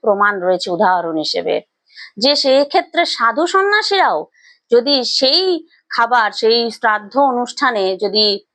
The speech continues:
উম, আহ, সেসব খাবার দাবার তারাও যদি খায়, তো তাদের মধ্যেও সেই খারাপ প্রভাব পড়ে যায়। কোন খারাপ প্রভাব? না তো যে ব্যক্তি, যে ব্যক্তি মারা গেছেন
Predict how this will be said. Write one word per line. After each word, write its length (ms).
উম, 240
আহ, 440
সেসব 340
খাবার 360
দাবার 260
তারাও 320
যদি 200
খায়, 400
তো 60
তাদের 440
মধ্যেও 440
সেই 280
খারাপ 380
প্রভাব 280
পড়ে 200
যায়। 280
কোন 260
খারাপ 300
প্রভাব? 320
না 260
তো 120
যে 520
ব্যক্তি, 760
যে 360
ব্যক্তি 380
মারা 340
গেছেন 640